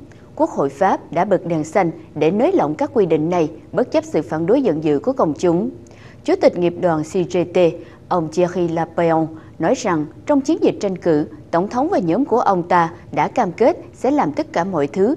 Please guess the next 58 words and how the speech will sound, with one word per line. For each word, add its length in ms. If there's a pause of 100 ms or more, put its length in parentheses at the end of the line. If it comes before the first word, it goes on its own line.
(220)
để 140
làm 240
giảm 180
tỷ 140
lệ 160
thất 260
nghiệp. 320 (380)
Nhưng 180
hôm 220
nay, 200 (220)
mọi 180
thứ 160
được 220
thực 180
hiện 220 (220)
để 160
làm 220
cho 180
công 240
việc 200
làm 240 (200)
và 160
điều 180
kiện 220
sống 240
của 120
người 180
lao 160
động 300
trở 120
nên 240
bấp 180
bênh 200
hơn. 380 (500)
Nhưng 360
có 120
thể 300 (200)
phải 120
cần 260
nhiều 180
hơn 240 (220)
là 160
những 300
cải 200
cách 200
lao 160
động 240 (240)
để 120
giải 240
quyết 200
tình 160
trạng 260
bất 160
ổn 180
kinh 240
tế 160
của 180
Pháp. 360